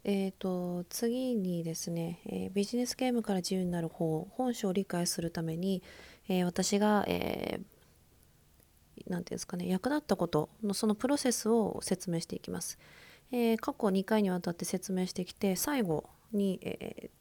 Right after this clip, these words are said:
これは絶対抑えろということをお伝えしたいんですけども、えーと、無限じゃないってこと、え、無限だということですね。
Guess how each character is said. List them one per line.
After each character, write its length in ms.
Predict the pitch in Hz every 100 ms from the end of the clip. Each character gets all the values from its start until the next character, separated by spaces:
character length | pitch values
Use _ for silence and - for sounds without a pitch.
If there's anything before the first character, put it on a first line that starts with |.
| -
こ 160 | - 254
れ 60 |
は 100 | 269
絶 220 | 240 233
対 160 | - 233
抑 280 | 208 208 214
え 40 |
ろ 100 | 175
と 100 | 170
い 60 | 160
う 40 |
こ 120 | 160
と 140 | 165 202
を 20 |
お 60 | 175
伝 300 | - 175 170
え 40 |
し 80 | -
た 100 | 175
い 60 |
ん 20 | 156
で 80 |
す 80 | 160
け 120 | -
ど 80 | 160
も、 240 | 170 175 - - - - - - - _ -
え 680 | 233 226 226 220 220 214 214
ー 60 | 208 -
と、 560 | 208 196 190 185 185 - - - _
無 160 | 220 226
限 400 | 302 339 339 302
じ 120 | 311
ゃ 60 | 285
な 160 | 202
い 80 | 220
っ 40 |
て 280 | 226 - 190
こ 180 | 180 170
と、 60 | - -
え、 80 | 180
無 140 | 202
限 220 | 285 349
だ 140 | 339 320
と 160 | -
い 100 | 190 170
う 100 | 165
こ 120 | 165
と 240 | 151 151 - -
で 80 |
す 100 | 156
ね。 140 | 170